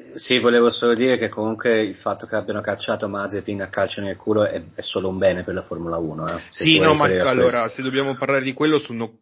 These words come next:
Speaker 2: d'accordissimo anch'io, perché in un anno hai fa-, hai dimostrato che hai fatto cagare e non ti meriti un posto in Formula uno e ci sta. Però il modo in cui l'ha mandato via, che è sbagliato, secondo me, almeno da quello che dice lui, che dice: "Io l'ho scoperto tramite i social media, eh, noi eravamo disposti anche", lui era,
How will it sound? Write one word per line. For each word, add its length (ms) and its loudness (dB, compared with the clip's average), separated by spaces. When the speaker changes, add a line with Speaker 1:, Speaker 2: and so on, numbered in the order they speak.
Speaker 2:
d'accordissimo 760 -4
anch'io, 340 -4
perché 280 -6
in 100 -4
un 100 -4
anno 160 0
hai 60 -4
fa-, 220 -4
hai 200 -6
dimostrato 460 -6
che 60 -8
hai 60 -6
fatto 260 -4
cagare 540 0
e 100 -14
non 120 -8
ti 120 -10
meriti 260 -6
un 80 -8
posto 200 -8
in 60 -12
Formula 240 -8
uno 200 -6
e 80 -10
ci 80 -12
sta. 240 -8
Però 180 4
il 80 2
modo 180 0
in 80 -4
cui 160 -4
l'ha 80 -2
mandato 360 -8
via, 200 -4
che 220 -6
è 40 -2
sbagliato, 600 -6
secondo 280 -10
me, 240 -6
almeno 300 -6
da 100 -4
quello 160 -2
che 80 -4
dice 200 -6
lui, 160 -2
che 80 -8
dice: 420 -4
"Io 120 2
l'ho 80 0
scoperto 380 0
tramite 380 -2
i 20 -6
social 340 -4
media, 680 2
eh, 540 0
noi 180 -4
eravamo 300 2
disposti 460 -2
anche", 200 -2
lui 120 4
era, 180 2